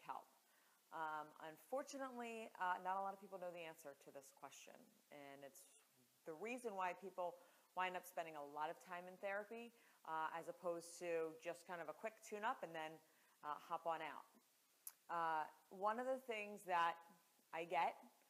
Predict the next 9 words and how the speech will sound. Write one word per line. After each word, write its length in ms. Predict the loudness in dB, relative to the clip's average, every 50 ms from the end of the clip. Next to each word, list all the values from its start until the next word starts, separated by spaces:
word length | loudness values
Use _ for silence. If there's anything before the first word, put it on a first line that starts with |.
| _ _ _ _ _ _
is 320 | -2 0 0 0 0 -2 -2 -2
that 80 | 0 2
as 240 | 2 2 2 2
we 160 | 0 -4 0 0
get 160 | 0 0 0
older, 480 | 0 2 2 4 4 4 4 4 0 -4 -12 -18 -20 -20 _ _ _ _ _ _ _ -10
we 160 | -8 -6 -4
wind 320 | -2 -2 -2 -2 -2 0 0
up 320 | 0 0 0 -2 -14 -20